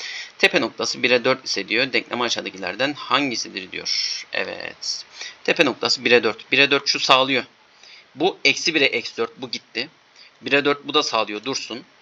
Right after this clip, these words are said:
Eksi bire eksi dört. Bu da gitti. Bu bire üç. Bu gitti. Yani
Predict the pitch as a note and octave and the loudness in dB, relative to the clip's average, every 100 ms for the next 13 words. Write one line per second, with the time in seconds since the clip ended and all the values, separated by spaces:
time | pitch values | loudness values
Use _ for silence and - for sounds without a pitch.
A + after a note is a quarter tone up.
0 | - _ C3+ - C#3+ C3 A2+ - G#2+ - | -20 _ 2 4 2 2 0 -2 -8 -4
1 | A#2+ G#2 - F3 D3+ D#3 D3+ D3+ - - | -4 -4 -6 -4 2 4 2 -2 -12 -12
2 | A#2 - - - _ _ _ _ _ _ | -18 -18 -20 -20 _ _ _ _ _ _
3 | _ - - - - B2+ A#2+ | _ -16 -16 -6 2 2 2